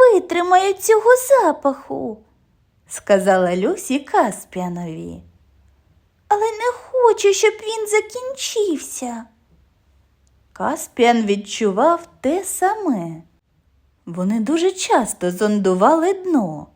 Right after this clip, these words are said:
але минуло багато днів, поки глибина зменшилась. І відтоді маліла з кожним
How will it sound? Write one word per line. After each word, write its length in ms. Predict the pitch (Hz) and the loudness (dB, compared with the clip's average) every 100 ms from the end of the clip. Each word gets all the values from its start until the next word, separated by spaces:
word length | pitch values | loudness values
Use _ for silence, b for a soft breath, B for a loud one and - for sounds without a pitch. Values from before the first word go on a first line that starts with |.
| _ _ _ _ _ _ _ _ | _ _ _ _ _ _ _ _
але 260 | 180 175 | -8 -6
минуло 540 | 170 175 196 302 277 214 | -8 -6 -2 0 2 2
багато 760 | 196 196 202 214 320 349 330 | 4 4 4 2 0 0 0
днів, 680 | 330 269 381 466 302 175 - b b b b _ | 0 -2 -4 -2 -2 -2 -8 b b b b _
поки 300 | - 170 165 | -10 -10 -12
глибина 600 | 160 175 160 156 180 311 330 | -10 -10 -8 -6 -2 -2 -4
зменшилась. 1000 | 359 370 196 151 196 - 160 160 - - _ _ _ _ _ _ _ | -4 -2 -2 -4 -8 -8 -12 -14 -16 -20 _ _ _ _ _ _ _
І 140 | - 208 | -8 -4
відтоді 840 | 233 254 - 427 392 311 339 339 B B B _ | -4 -6 -2 0 2 4 2 2 B B B _
маліла 640 | 180 180 180 226 370 339 | -4 -2 -2 0 0 0
з 100 | 330 | 0
кожним 640 | - - 220 262 277 349 | -4 0 0 2 2 0